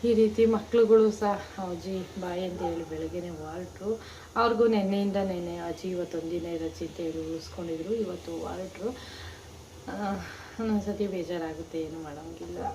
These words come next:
ಬಂದವ್ರು ಯಾರನ್ನೂ ನಾವು ಪರ್ಮನೆಂಟಾಗಿ ಇಟ್ಕೊಳಕ್ಕಾಗಲ್ಲ, ನಾವು ಹೋಗಿ ಎಲ್ಲೂ ಪರ್ಮನೆಂಟಾಗಿ ಇರೋಕ್ಕಾಗಲ್ಲ. ಇದೇ ರೀತಿ ಸಿಚುವೇಶನ್ಸ್ ಇರುತ್ತೆ ಕೆಲವೊಂದು ಟೈಮು. ಅಮ್ಮನ ಬಸ್ ಹತ್ತಿಸ್ಬಿಟ್ಟು ಬಂದು ಮತ್ತೆ ಡ್ಯೂಟಿಗೆ ಹೋಗ್ಬೇಕು ಇವರು.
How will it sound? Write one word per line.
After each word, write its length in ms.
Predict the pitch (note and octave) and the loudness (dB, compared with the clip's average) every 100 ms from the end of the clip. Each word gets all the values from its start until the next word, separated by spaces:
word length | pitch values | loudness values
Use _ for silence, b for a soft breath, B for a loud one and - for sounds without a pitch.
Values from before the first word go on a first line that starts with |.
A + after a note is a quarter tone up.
| - - A3 G#3 | -8 -12 -8 -2
ಬಂದವ್ರು 340 | G3+ G3+ G3 | 0 0 0
ಯಾರನ್ನೂ 280 | F#3 F3+ F#3+ | 0 0 -4
ನಾವು 500 | F#3 F3 E3+ E3 - | -4 -6 -8 -10 -8
ಪರ್ಮನೆಂಟಾಗಿ 540 | F3 F3 F3 E3 E3 | -8 -6 -8 -6 -8
ಇಟ್ಕೊಳಕ್ಕಾಗಲ್ಲ, 760 | E3+ - E3+ E3 - E3 E3+ E3 F3 | -8 -10 -10 -8 -10 -8 -4 -4 -4
ನಾವು 380 | E3+ A3+ C4 | -2 2 4
ಹೋಗಿ 280 | B3+ A#3+ B3+ | 4 4 4
ಎಲ್ಲೂ 180 | A#3+ A#3 | 6 4
ಪರ್ಮನೆಂಟಾಗಿ 600 | A3+ G#3 G#3 G3 G3+ F#3+ | 4 4 4 2 0 2
ಇರೋಕ್ಕಾಗಲ್ಲ. 600 | F3+ F#3+ - F3 F#3 E3+ G3 - B B B | 2 2 0 -2 0 0 -2 -6 B B B
ಇದೇ 300 | B3 A3 A3 | 0 8 8
ರೀತಿ 720 | G#3 G3+ - G#3 F#3+ F3 E3+ - - - - - - | 8 2 4 4 6 4 2 -2 -8 -10 -12 -12 0
ಸಿಚುವೇಶನ್ಸ್ 680 | A3 G#3+ F#3 F#3 G3 F3+ F#3 | 0 0 -6 -4 -6 -6 -6
ಇರುತ್ತೆ 320 | F3 F3+ F3+ | -6 -6 -8
ಕೆಲವೊಂದು 420 | - E3+ E3+ E3+ | -8 -6 -6 -6
ಟೈಮು. 440 | E3 E3 E3 A3+ C4 B B B B B - - - - - - - - - B B B B - | -8 -8 -6 -6 -6 B B B B B -18 -18 -18 -18 -18 -18 -18 -14 -12 B B B B 0
ಅಮ್ಮನ 320 | A3 A3 G#3+ | 6 8 8
ಬಸ್ 280 | G#3 F#3+ - | 6 2 0
ಹತ್ತಿಸ್ಬಿಟ್ಟು 520 | F#3+ F#3+ - F#3+ F3+ | -4 -4 -10 -10 -8
ಬಂದು 280 | F3 E3+ F3+ | -6 -4 -4
ಮತ್ತೆ 280 | F3+ E3 E3+ | -8 -8 -8
ಡ್ಯೂಟಿಗೆ 360 | - E3 F3+ | -6 -6 -8
ಹೋಗ್ಬೇಕು 440 | F3 E3 E3+ D#3+ E3 | -8 -10 -12 -12 -10
ಇವರು. 160 | E3 | -8